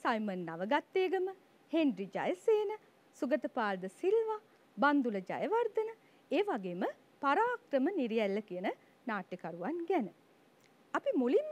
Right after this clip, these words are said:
බලමු මේ නාට්‍යකරුවන් අතරින් සයිමන් නවගත්තේගම කියන නාට්‍යකරුවා පිළිබඳව ඔහු නාට්‍ය කලාවට කරලා තියෙන සේවය, ඒ වගේම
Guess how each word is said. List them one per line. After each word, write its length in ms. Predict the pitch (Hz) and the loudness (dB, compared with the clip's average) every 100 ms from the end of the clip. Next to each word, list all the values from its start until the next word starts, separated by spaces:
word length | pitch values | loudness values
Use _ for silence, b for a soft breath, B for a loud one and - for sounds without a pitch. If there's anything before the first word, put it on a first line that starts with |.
| 571 | -2
බලමු 560 | 208 208 453 196 170 554 b b b | 0 2 2 2 0 -2 b b b
මේ 160 | 294 480 | 0 2
නාට්‍යකරුවන් 840 | 294 226 330 523 381 240 190 180 | 2 0 0 -2 0 -2 -2 -4
අතරින් 360 | 180 - 196 554 b b b - | -6 -4 -2 -2 b b b -8
සයිමන් 420 | 311 339 587 587 554 | -2 2 2 0 -2
නවගත්තේගම 800 | 359 240 320 415 - 403 381 381 | -4 -4 -2 -4 -2 -2 -2 -4
කියන 200 | 381 381 392 | -4 -6 -4
නාට්‍යකරුවා 680 | 233 233 359 480 339 208 196 | -4 -4 -2 -4 -2 -4 -4
පිළිබඳව 560 | 190 180 180 175 185 233 698 B B B _ | -6 -10 -10 -6 -2 0 0 B B B _
ඔහු 180 | 254 339 508 | 0 4 2
නාට්‍ය 420 | - 226 226 - | 2 -2 -2 -4
කලාවට 420 | 240 208 202 196 214 | -4 -2 -2 -2 -6
කරලා 320 | - 190 185 | -4 -2 -4
තියෙන 280 | 185 160 180 | -6 -10 -10
සේවය, 500 | - 233 285 453 453 466 B B | -2 2 4 4 4 2 B B
ඒ 140 | - 269 | 2 4
වගේම 320 | 247 240 240 | 4 0 -2